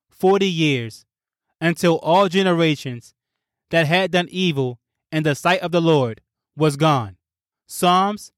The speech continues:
chapter ninety-five, verse ten is a second witness to establish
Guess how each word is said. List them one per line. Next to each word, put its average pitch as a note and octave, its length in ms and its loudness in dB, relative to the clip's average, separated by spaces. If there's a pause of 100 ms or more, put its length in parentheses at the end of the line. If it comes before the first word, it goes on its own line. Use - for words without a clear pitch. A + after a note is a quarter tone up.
(180)
chapter D#3+ 320 -2
ninety-five, F#3 800 0
verse D#3+ 340 0
ten C3+ 380 -4 (400)
is D#3 100 -2
a D#3 80 2
second G3 400 -2
witness C3 460 -6 (320)
to E3+ 140 0
establish D3+ 760 -2